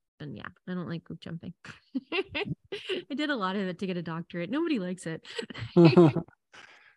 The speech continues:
Speaker 2: Well, maybe we can land the plane around psychology. I, I'm, I'm
Speaker 1: Yeah.
Speaker 2: guessing you have some thoughts around this. There's a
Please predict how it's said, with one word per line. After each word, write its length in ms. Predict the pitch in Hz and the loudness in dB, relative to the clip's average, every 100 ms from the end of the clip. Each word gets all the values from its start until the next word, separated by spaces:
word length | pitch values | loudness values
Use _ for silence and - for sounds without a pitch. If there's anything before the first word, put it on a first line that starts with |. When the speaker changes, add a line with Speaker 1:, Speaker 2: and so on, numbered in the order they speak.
| _ _ _ _ - | _ _ _ _ 6
Speaker 2:
Well, 160 | 143 | 8
maybe 220 | 151 165 | 10 10
we 140 | 196 202 | 10 8
can 160 | 185 | 8
land 220 | 147 147 147 | 8 8 8
the 60 | |
plane 340 | 127 143 139 135 | 4 2 4 4
around 300 | 123 123 120 | 4 2 2
psychology. 800 | 120 107 - 123 123 113 120 117 | 2 2 4 6 6 6 4 4
I, 80 | |
I'm, 340 | 123 135 131 147 | 2 0 -2 0
I'm 160 | 147 139 | 6 8
Speaker 1:
Yeah. 0 | |
Speaker 2:
guessing 380 | 156 180 - 151 | 10 10 8 6
you 80 | 135 | 8
have 160 | 131 | 6
some 300 | - 123 120 | 4 2 4
thoughts 340 | 123 120 120 123 | 10 10 8 2
around 300 | 120 113 113 | 2 2 2
this. 420 | 113 107 - - - | 2 2 -4 -2 6
There's 220 | 135 127 | 6 10
a 220 | 127 | 8